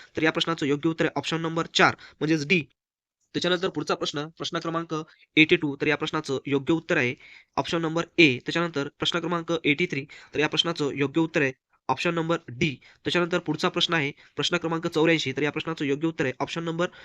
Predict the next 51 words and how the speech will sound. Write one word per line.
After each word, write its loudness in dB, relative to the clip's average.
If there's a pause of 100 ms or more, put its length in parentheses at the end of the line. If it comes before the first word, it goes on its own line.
(160)
बी. 2
त्याच्यानंतर 0
पुढचा -2
प्रश्न -2
आहे 0 (280)
प्रश्न 0
क्रमांक -2
पंच्याऐंशी, 0
तर -4
याचं -4 (140)
आन्सर 0
आहे 2 (360)
ऑप्शन 0
नंबर -2
ए. 6
त्याच्यानंतर 0
प्रश्न -4
क्रमांक -2
शहाऐंशी, 2
तर 0
या 2
प्रश्नाचं -2
योग्य 2
उत्तर 0
आहे 2 (340)
ऑप्शन 0
नंबर 2
ए. 8 (420)
आणि 4
प्रश्न 0
क्रमांक 0
सत्त्याऐंशी 2
चं 0
योग्य 4
उत्तर 0
आहे 2
ऑप्शन 0
नंबर 2 (300)
सी. 4
त्याच्यानंतर 2
प्रश्न 0
क्रमांक 0 (100)
अठ्ठ्याऐंशी, 2 (340)
तर 6
या 8
प्रश्नाचं 0
योग्य 4
उत्तर 4
आहे 6
ऑप्शन -2
नंबर 0